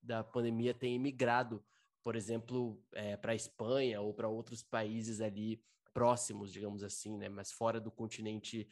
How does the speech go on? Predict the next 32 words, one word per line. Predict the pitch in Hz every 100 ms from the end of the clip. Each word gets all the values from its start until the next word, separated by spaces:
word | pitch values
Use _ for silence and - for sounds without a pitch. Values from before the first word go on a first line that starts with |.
| - - -
africano, | 110 - 107 - 117 110 123 127
e | 143
Marrocos | 127 110 113 117 127 - - -
é | 117
um | 120 120
desses | 113 127 113
países | 123 107 107 107 101
aí | 104
que | 101
tem | - 107
sofrido | - 104 - 113 110
severamente, | 107 - 110 107 123 127 113 123 123 - - _ _ _
é, | 107 104 104 101
principalmente | - 117 - 120 107 110 - 120 -
após | 113 - 107 110 107
a | 110
pandemia, | 120 113 104 104 123
e | 120
já | 135 139
tendo | 139 - 131 139
num | 131 131
contexto | 131 131 113 117 117 117
que | 117
já | 113
era | 117
um | 123 117
pouquinho | 104 123 117 139
difícil | 131 127 - 131 143 -
também, | 110 104 127
<laughs> |
digamos | 113 107 113 113
assim, | 107 - - 107